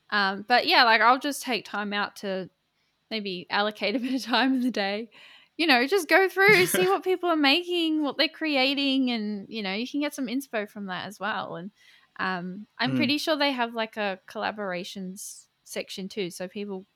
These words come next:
Speaker 1: network with each other and things like that. So, yeah, it's pretty good.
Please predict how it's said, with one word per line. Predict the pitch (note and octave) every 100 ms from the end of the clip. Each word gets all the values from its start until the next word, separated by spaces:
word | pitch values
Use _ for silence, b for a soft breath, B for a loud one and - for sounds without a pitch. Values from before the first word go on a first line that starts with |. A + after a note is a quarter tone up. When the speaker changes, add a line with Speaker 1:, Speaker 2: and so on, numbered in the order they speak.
| -
Speaker 1:
network | G3+ - F#3 -
with | G3
each | F3+ -
other | F3+ F#3+
and | G3+
things | - G3 -
like | -
that. | - - -
So, | - D#3 G3 b b b b _
yeah, | G#4+
it's | G4 -
pretty | F#4+
good. | F#4 E4+